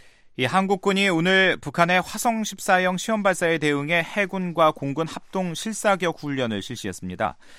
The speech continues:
어제는 미한 연합 탄도미사일 훈련이 진행됐는데요. 이 북한 도발에 대한 한국의 대응이 한층 강화되고 있습니다. 부지영 기자가 보도합니다.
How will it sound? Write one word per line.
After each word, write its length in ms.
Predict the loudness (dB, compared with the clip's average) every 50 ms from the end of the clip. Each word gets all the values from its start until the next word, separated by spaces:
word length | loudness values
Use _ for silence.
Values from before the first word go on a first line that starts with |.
| -20 -20 -20 -8 -4
어제는 380 | -4 -2 -2 -2 -2 -2 -2
미한 380 | 0 0 2 2 2 2 2 2
연합 280 | 2 4 4 4 4 2 0
탄도미사일 680 | -6 -8 -6 -4 -2 -2 -2 -2 -2 0 0 0 0 0
훈련이 380 | 0 -4 -4 -4 -2 -2 -4 -4
진행됐는데요. 800 | -6 -6 -6 -6 -4 -4 -6 -6 -6 -6 -4 -4 -4 -4 -6 -8 -14 -20 -20 -20 -16 _ -12
이 40 |
북한 300 | -12 -8 -2 0 0 0
도발에 380 | 0 0 4 4 4 6 4 4
대한 320 | 2 2 2 2 2 0 0
한국의 480 | -4 -4 -2 -2 -2 -4 -4 -6 -6 -4
대응이 440 | -4 -2 -2 -2 -2 -2 -4 -4 -6
한층 360 | -8 -8 -12 -10 -10 -10 -10
강화되고 500 | -8 -8 -6 -6 -6 -6 -6 -8 -8 -10
있습니다. 460 | -10 -12 -12 -14 -12 -10 -10 -10 -10 -14 -20 -20 -20 _ -8
부지영 560 | -6 -6 -6 -4 -4 -2 0 0 0 -2 -4
기자가 340 | -8 -8 -10 -8 -8 -6 -8
보도합니다. 640 | -8 -8 -10 -10 -10 -12 -14 -16 -18 -20 -20 -20